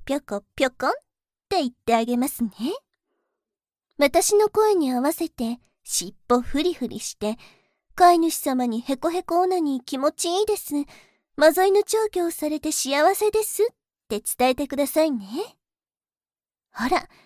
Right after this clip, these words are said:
カウントダウン始めるわよ。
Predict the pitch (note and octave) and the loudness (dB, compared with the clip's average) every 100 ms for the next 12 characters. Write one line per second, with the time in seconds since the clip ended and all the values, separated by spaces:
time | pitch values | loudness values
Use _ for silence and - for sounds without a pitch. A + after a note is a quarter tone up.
0 | _ _ _ _ - D4+ D#4+ E4+ E4+ F4 | _ _ _ _ 0 2 2 0 0 2
1 | F4 C#4 A3+ B3 A#3+ D4 D#4+ F4 E4+ B3 | 4 2 -4 -6 -4 -2 0 0 -2 -4
2 | A3 E4 | -8 -8